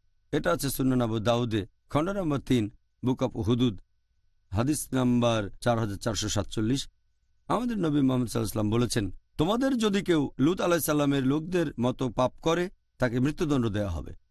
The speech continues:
যে লোকটা এটা করে আর যার সাথে করা হয়, তাহলে সমকামিতা ইসলাম ধর্মে নিষিদ্ধ, আর সমকামিতার জন্য শাস্তি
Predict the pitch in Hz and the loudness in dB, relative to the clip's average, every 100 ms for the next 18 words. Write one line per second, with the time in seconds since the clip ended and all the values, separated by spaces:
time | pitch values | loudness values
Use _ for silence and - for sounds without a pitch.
0 | - 131 190 226 190 151 135 - 151 180 | -2 0 2 0 -2 0 -2 -2 0 0
1 | 208 - _ _ 123 127 98 151 - 220 | -2 -8 _ _ -2 0 0 -2 -2 -6
2 | - - 143 143 117 98 139 95 - _ | -6 -2 0 0 0 0 0 0 -8 _
3 | _ _ _ _ _ _ _ _ _ - | _ _ _ _ _ _ _ _ _ 0
4 | 131 127 156 175 226 247 240 175 - 147 | 2 2 0 0 0 -2 0 -2 0 2
5 | 123 117 113 107 - 127 117 170 190 - | 2 2 0 0 0 0 2 0 -2 -14
6 | _ _ - 110 104 143 165 226 254 262 | _ _ -4 -2 0 0 0 0 0 0
7 | 247 214 180 156 139 139 - 175 185 | 0 -2 -2 0 0 0 0 2 2